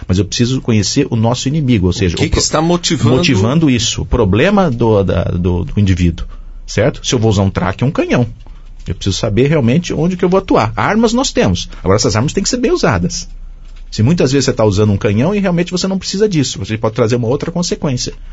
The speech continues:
Speaker 1: Então você tem que conhecer muito bem o problema do indivíduo, es-, estabelecer uma causa e aí sim você tratar.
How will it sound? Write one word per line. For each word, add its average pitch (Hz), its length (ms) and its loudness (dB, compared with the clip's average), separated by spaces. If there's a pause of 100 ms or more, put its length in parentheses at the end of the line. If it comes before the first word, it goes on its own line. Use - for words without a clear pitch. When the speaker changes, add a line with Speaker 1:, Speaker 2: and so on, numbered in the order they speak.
(280)
Speaker 1:
Então 107 140 -2
você 139 140 -2
tem 135 120 0
que 127 60 -6
conhecer 135 360 2
muito 170 320 2
bem 135 200 2
o 104 60 2
problema 107 460 2
do 101 80 4
indivíduo, 92 520 2 (300)
es-, - 160 -12
estabelecer 104 720 0
uma 220 160 0
causa 117 600 2 (200)
e 123 80 2
aí 113 100 4
sim 151 180 -2
você 165 220 0
tratar. - 460 -4